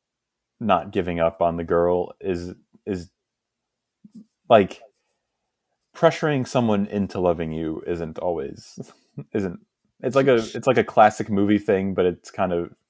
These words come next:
real life frowned upon. And, uh, I wasn't a big fan of that. It was like, if she doesn't like you, she doesn't like you. That's, that's kind of where you should leave it, I think.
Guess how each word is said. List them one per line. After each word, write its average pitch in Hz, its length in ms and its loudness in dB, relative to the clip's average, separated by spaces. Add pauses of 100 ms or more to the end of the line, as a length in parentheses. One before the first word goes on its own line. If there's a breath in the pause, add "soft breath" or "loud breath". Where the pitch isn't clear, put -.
(640)
real 98 200 6
life 90 240 4
frowned 82 360 -2
upon. 80 600 -6
And, 82 400 -6 (880)
uh, 78 440 -2
I 82 60 -2
wasn't 85 260 -4
a 80 40 -12
big 82 200 -6
fan - 240 -12
of - 120 -14
that. - 300 -6
It - 60 -8
was 85 160 -8
like, - 140 -12 (1800)
if 117 100 -4
she - 100 -2
doesn't 120 220 4
like 110 220 2
you, 95 100 0
she - 120 -8
doesn't 95 200 -4
like 90 220 -6
you. - 220 -10 (140)
That's, - 500 -8 (520)
that's 90 180 -6
kind 87 200 -2
of 82 200 -8
where 87 120 0
you 82 60 -4
should 87 180 -10
leave 87 200 -2
it, 85 60 -2
I 80 100 -4
think. 87 340 -8